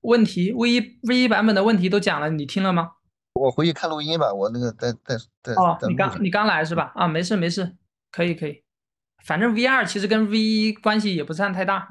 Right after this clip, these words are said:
Speaker 1: 没事儿。好，今天V二版本就有点偏讲野史的感觉吧，就是不会像V一那么直接讲公式那种，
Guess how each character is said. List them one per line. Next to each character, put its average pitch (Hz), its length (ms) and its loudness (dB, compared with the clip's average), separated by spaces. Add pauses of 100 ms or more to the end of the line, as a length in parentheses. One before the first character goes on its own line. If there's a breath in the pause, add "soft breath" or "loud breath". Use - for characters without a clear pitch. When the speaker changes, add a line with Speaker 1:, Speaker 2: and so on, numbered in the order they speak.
Speaker 1:
没 - 40 -10
事 - 120 -6
儿。 185 180 -12 (420)
好， - 360 -8 (500)
今 240 160 -2
天 233 180 4
V 254 100 2
二 254 160 2
版 180 200 0
本 180 160 0
就 185 100 -2
有 180 140 -2
点 170 260 -2
偏 190 360 -6
讲 156 280 -2
野 160 160 -4
史 180 160 -8
的 139 120 -10
感 135 160 -8
觉 127 160 -12
吧， 135 200 -14
就 170 160 -10
是 156 400 -6 (180 soft breath)
不 151 120 -8
会 190 140 -2
像 175 280 0
V 175 80 -2
一 180 180 0
那 180 120 0
么 147 340 -4
直 - 160 -16
接 170 160 -2
讲 135 200 -2
公 160 160 -4
式 160 240 -6
那 143 120 -10
种， 135 200 -14